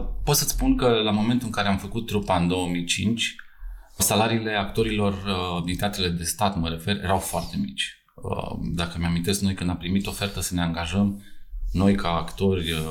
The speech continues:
proaspeți, tineri, debutanți, primeam undeva la trei sute de lei. Echivalentul, cred că ar fi acum, să zic, șase sute de lei. Și mi-am zis, „Măi, eu cu banii ăia nu are rost să mă chinui, să, să mai și stau într-un teatru care nu-mi place, să joc ceva ce poate nu-mi place.”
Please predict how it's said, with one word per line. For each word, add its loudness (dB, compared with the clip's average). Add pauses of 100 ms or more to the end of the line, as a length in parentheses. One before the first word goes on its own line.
(280)
proaspeți, -2
tineri, 2
debutanți, 0
primeam 2
undeva 0
la 2
trei -2
sute -4
de -4
lei. 2
Echivalentul, 0
cred -6
că -6
ar -6
fi -4
acum, -2
să -2
zic, -8
șase 0 (100)
sute -4
de -6
lei. -10 (960)
Și 2
mi-am 6
zis, 0
„Măi, 4
eu 2
cu -8
banii 4
ăia -2
nu 2
are 0
rost 0
să -2
mă 0
chinui, 0
să, -2 (440)
să -2
mai 2
și -2
stau 2
într-un 0
teatru -4
care -4
nu-mi 2
place, -2
să -2
joc 0
ceva 0
ce -4 (100)
poate -4
nu-mi 0
place.” -2